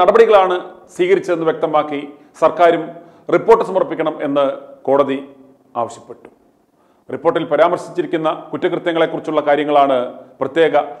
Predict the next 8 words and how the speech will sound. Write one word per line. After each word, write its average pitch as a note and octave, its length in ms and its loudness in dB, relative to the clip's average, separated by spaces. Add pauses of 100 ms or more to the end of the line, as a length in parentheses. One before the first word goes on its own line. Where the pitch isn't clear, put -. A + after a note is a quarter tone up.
(200)
അന്വേഷണ G3 320 -2 (100)
സംഘം E3+ 240 -2
പരിശോധിക്കേണ്ടുന്നത്. B2+ 800 -4 (720)
കേസിലെ G#3+ 320 4 (100)
പരാതിക്കാരിക്ക് G#3+ 680 4
കേസുമായി G3 500 2 (280)
മുന്നോട്ട് G3+ 360 4
പോകേണ്ട F#3+ 320 2